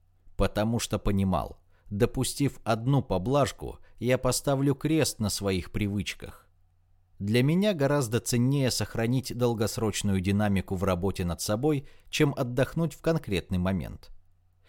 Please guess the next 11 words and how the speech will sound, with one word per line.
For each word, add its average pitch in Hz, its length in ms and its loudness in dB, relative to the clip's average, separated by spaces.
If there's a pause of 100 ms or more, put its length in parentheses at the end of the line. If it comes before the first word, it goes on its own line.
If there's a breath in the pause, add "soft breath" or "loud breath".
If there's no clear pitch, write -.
(180 loud breath)
Самое 131 720 2
интересное, 110 720 2
что 87 240 -6
после 95 360 -4
соблюдения 104 720 2
всех - 340 0
привычек 113 580 -2 (300 soft breath)
я 113 180 0
почувствовал 95 680 -2
себя 80 320 -2
отдохнувшим, 87 1000 -4